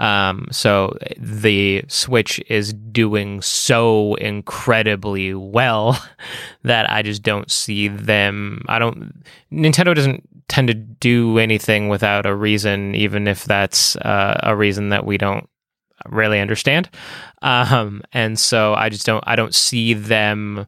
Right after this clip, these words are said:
shifting focus away from the Switch, um, because it's just doing so phenomenally well. So I don't, I don't, I don't think that we'll ever see, or at least not in the, in the near future, up until there's another situation where they need a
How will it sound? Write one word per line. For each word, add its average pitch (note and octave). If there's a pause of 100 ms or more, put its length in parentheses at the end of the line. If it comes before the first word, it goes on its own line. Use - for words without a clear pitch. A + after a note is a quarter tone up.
(420)
shifting A#2
focus A2
away G#2+
from G2
the G2
Switch, - (480)
um, G2+
because G#2+
it's G2
just -
doing G2
so G2
phenomenally G2
well. -
So -
I A2+
don't, G#2
I G#2+
don't, G#2 (460)
I A2
don't A2+
think G#2+
that -
we'll G#2
ever G2+
see, G2 (640)
or A2
at G2+
least A2
not A2
in G#2+
the, G2+
in G#2+
the G#2
near G#2+
future, G#2
up G#2
until G#2
there's G#2+
another G#2+
situation A2+
where G#2
they G#2
need G#2
a G#2+